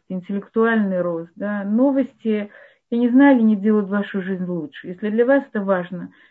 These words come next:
обычно это важно для мужчин больше, для, чем для женщин. Если для вас это важно, и вас это не депрессирует, и вы находите какую-то пользу для себя, то, пожалуйста, нет никакого запрета.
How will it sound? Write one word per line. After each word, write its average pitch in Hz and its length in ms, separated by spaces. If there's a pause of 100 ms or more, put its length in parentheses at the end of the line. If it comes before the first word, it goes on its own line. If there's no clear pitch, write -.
(120)
обычно 262 380
это 240 180
важно 226 400
для 196 300
мужчин 196 500
больше, 180 340
для, 175 240
чем 180 200
для 170 200
женщин. 165 480 (640)
Если 226 240
для 233 160
вас 269 200
это 247 140
важно, 196 400 (100)
и 190 80
вас 214 240
это 226 160
не 220 160
депрессирует, 185 840
и 170 140
вы 196 200
находите 214 440
какую-то 208 360
пользу 165 360
для 165 160
себя, 165 320 (460)
то, 214 60
пожалуйста, 254 440
нет 233 160
никакого 254 440
запрета. 240 720